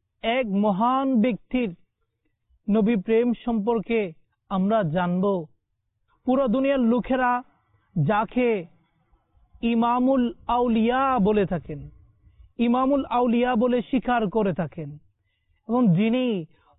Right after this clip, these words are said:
ওলিদের সরদার, যাকে সমস্ত ওলিদের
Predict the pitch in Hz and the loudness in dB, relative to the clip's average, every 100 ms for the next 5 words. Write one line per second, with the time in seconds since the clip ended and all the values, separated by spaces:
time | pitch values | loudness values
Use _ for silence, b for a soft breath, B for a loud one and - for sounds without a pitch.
0 | 175 233 247 254 262 247 - - 247 226 | 0 0 2 0 0 -2 -4 -4 -2 0
1 | 190 226 247 247 196 143 - _ _ _ | 0 0 0 -2 -4 -8 -16 _ _ _
2 | _ - 151 196 196 233 220 190 165 _ | _ -10 -4 -2 -2 -2 0 -2 -6 _
3 | _ _ _ _ _ _ _ _ - 233 | _ _ _ _ _ _ _ _ -6 -2
4 | 233 254 - - 233 202 220 233 247 254 | 2 0 -2 -2 0 2 2 2 2 2
5 | 214 165 | 2 -2